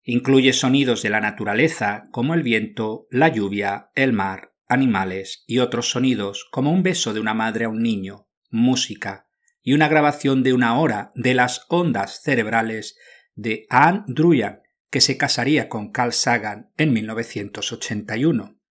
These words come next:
Finalmente incluye imágenes de la Tierra y demás planetas del sistema solar. La sonda Voyager uno ingresó en el espacio interestelar en dos mil doce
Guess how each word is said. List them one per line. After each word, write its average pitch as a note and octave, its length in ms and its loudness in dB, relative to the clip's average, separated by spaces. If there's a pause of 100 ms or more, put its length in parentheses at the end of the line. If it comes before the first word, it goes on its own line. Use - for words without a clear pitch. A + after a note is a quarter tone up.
(100)
Finalmente E3+ 640 4
incluye C3 400 4
imágenes B2 500 2
de A#2 80 2
la A2 160 0
Tierra A#2+ 580 0
y B2 120 -4
demás A#2+ 320 -2
planetas D#3 680 -2
del A#2 140 -4
sistema G#2+ 500 -4
solar. G#2 560 -8 (240)
La B2 280 4
sonda F#3+ 500 4
Voyager B2 640 0
uno B2 540 2
ingresó C3+ 480 2
en D3+ 80 0
el D3 100 0
espacio D3+ 480 0
interestelar D3 960 0
en C3 200 0
dos A#2+ 220 0
mil D#3 280 0
doce G2 420 -4